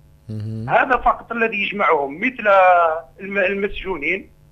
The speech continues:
Speaker 2: يجمعهم طبيعة السجن والظلم الذي سلط عليهم، المعتقلين، المهجرين، المختطفين.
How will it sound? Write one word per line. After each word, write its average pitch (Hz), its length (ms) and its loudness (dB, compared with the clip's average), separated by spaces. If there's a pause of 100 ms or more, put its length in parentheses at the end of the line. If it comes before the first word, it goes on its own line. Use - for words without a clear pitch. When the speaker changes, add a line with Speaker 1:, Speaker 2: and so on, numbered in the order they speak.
(180)
Speaker 2:
يجمعهم 208 560 2
طبيعة 180 460 0
السجن 170 400 -6
والظلم 190 500 -4
الذي 175 220 -8
سلط 165 380 -8
عليهم، 180 420 -4
المعتقلين، 170 760 -6
المهجرين، 165 640 -6
المختطفين. 185 760 -10